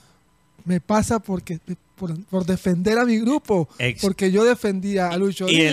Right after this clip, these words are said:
Speaker 1: Díaz,
Speaker 2: y
Speaker 1: yo
Speaker 2: el
Speaker 1: defendía
Speaker 2: empujón, el em-, el supuesto empujón o,
Speaker 1: No, no
Speaker 2: o
Speaker 1: lo
Speaker 2: la
Speaker 1: vi.
Speaker 2: discusión o lo que fuera, que se ha especulado mucho de lo que realmente pasó. Bueno, digamos, la discusión,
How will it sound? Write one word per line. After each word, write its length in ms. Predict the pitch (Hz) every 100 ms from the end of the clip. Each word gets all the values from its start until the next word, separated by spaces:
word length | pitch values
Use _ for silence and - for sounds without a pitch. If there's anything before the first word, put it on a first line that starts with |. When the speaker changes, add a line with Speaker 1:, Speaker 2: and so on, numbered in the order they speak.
| -
Speaker 1:
Díaz, 300 | 262 254 -
Speaker 2:
y 80 | 160
Speaker 1:
yo 60 |
Speaker 2:
el 60 | 147
Speaker 1:
defendía 200 | 151 196 160
Speaker 2:
empujón, 420 | 170 190 220 220 _
el 260 | 170 165 147
em-, 120 | 143 -
el 200 | 156 123
supuesto 460 | 123 131 165 185 202
empujón 680 | 170 139 131 170 208 202 185
o, 20 |
Speaker 1:
No, 60 | 190 185
no 60 |
Speaker 2:
o 40 | 208
Speaker 1:
lo 60 |
Speaker 2:
la 60 | 202
Speaker 1:
vi. 80 | 190
Speaker 2:
discusión 580 | 139 131 185 190 202 185
o 80 |
lo 160 | 139 127
que 80 | 120
fuera, 440 | - 170 196 196 - _ _ _ _ _ _ _ _
que 140 | 120
se 100 | -
ha 40 | 120
especulado 520 | - 139 143 139 143
mucho 320 | 160 165 170
de 60 | 131
lo 100 | 117
que 120 | 107
realmente 400 | 113 123 147 147
pasó. 280 | 139 135 175 - _
Bueno, 240 | 139 101 - _ _ _ _ _
digamos, 420 | 123 120 156 156 - _ _ _
la 220 | 139 139
discusión, 680 | 139 135 139 127 190 208 240